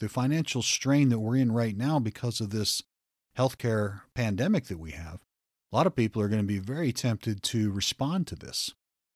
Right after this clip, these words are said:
um, which is exactly what they're hoping to accomplish.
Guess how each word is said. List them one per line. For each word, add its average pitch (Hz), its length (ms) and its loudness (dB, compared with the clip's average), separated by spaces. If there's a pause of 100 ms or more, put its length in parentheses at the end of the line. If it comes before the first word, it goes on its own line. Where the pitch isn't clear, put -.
(200)
um, 98 180 -2
which 123 220 4
is 127 160 4
exactly 143 500 0
what 147 240 2
they're 139 360 0
hoping 135 340 0
to 127 160 0
accomplish. - 640 -4